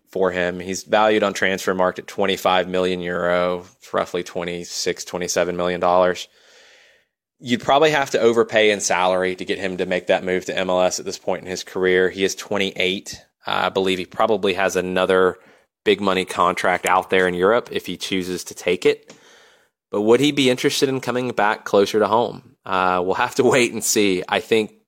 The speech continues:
this one would be the dream of all dreams if it happened. And I think then it would, you know, require a lot of other moves to make it fit. But if you were able to get a player of that stature, of that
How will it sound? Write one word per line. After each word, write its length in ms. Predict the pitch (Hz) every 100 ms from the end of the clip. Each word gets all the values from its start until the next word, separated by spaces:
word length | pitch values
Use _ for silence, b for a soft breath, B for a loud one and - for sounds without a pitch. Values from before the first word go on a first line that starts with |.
| _
this 240 | 104 110 127
one 220 | 120 113
would 120 | 101
be 200 | 101 104
the 120 | 101
dream 360 | 95 92 113 127
of 120 | 110
all 160 | 107 104
dreams 480 | 101 101 98 95 98
if 100 | 87
it 60 |
happened. 600 | - 95 95 - 87 90 B B B B
And 100 | 98
I 60 |
think 300 | 95 110 95
then 180 | 104 110
it 100 | 110
would, 240 | 101 92 - _
you 140 | 95 92
know, 80 |
require 540 | 101 98 - 104 101 98
a 60 |
lot 240 | 95 98 104
of 120 | 92 -
other 240 | 117 123
moves 400 | 107 104 98 -
to 60 | 98
make 220 | 90 95
it 140 | -
fit. 480 | - - 117 95 - b b b b
But 120 | 104
if 100 | 101
you 140 | 117 131
were 80 | 107
able 260 | 117 110
to 60 | 104
get 180 | 104 101
a 60 |
player 380 | - 104 98 95
of 80 | 92
that 220 | 101 110
stature, 640 | - 95 92 - 92 92 -
of 240 | 92 85
that 400 | 95 101 - _